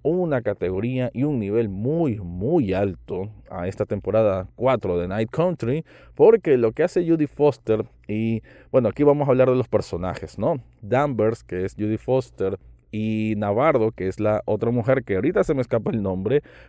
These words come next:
pero es una actriz que no había visto nunca y que realmente tiene madera para grandes, grandes roles dramáticos, ¿no?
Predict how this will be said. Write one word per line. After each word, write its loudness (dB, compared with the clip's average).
pero 4
es 0
una 0
actriz 2
que 0
no -2
había 8
visto 2
nunca -2
y 4
que 0
realmente 0
tiene -4
madera 0
para 0
grandes, -4
grandes -2
roles 4
dramáticos, -2
¿no? -2